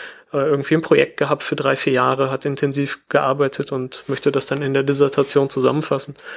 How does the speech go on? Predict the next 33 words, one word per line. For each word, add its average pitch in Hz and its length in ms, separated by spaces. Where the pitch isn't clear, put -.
Äh, 147 60
und 139 500
um 151 200
den 139 420
Leuten 160 440
dann 143 140
einfach 139 280
ein 139 320
gesichertes 151 540
Umfeld 151 360
zu 156 100
geben, 143 540
auch 160 200
bezahlt 147 440
natürlich, 147 540
voll 143 180
bezahlt, 143 460
in 151 80
dem 139 160
sie 139 100
zusammenschreiben 135 720
können. 135 260
Das 135 100
funktioniert 147 520
natürlich, 147 380
wenn 139 100
man 131 160
keine 147 340
freien 156 640
Mittel 180 380
hat, 139 200
keine 139 220
Grundfinanzierung, 143 1000